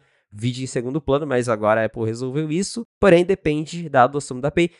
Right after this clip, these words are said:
que inclusive tá no I O S também, tá? A Apple usa o iPad porque, acho que é o exemplo mais óbvio, mas vai funcionar no iPhone também, porque não é só pra exportar vídeo, né? Embora dá pra você exportar vídeo no iPhone também, mas sei lá, o, o Instagram mesmo, você, acontece muito, você vai, vai postar um story,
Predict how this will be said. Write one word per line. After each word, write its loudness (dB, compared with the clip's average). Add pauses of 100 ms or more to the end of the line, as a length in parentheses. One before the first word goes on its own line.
(120)
que -4
inclusive -2
tá 4
no -2
I 0
O -2
S -2
também, 2
tá? 4
A 8
Apple 0
usa 2
o 2
iPad 2
porque, -2
acho -20
que 0
é 6
o 6
exemplo 0
mais -2
óbvio, 4 (300)
mas 2
vai 6
funcionar 0
no -2
iPhone -2
também, -2
porque -6
não -4
é -2
só -4
pra -2
exportar 0
vídeo, -6
né? -10
Embora 2
dá -6
pra -10
você -14
exportar -6
vídeo -14
no -6
iPhone -8
também, -2 (420)
mas 0
sei 2
lá, 8
o, -2
o -2
Instagram 2
mesmo, 0
você, -8 (260)
acontece -2
muito, -4
você -10 (120)
vai, 6
vai 2
postar 0
um 0
story, 2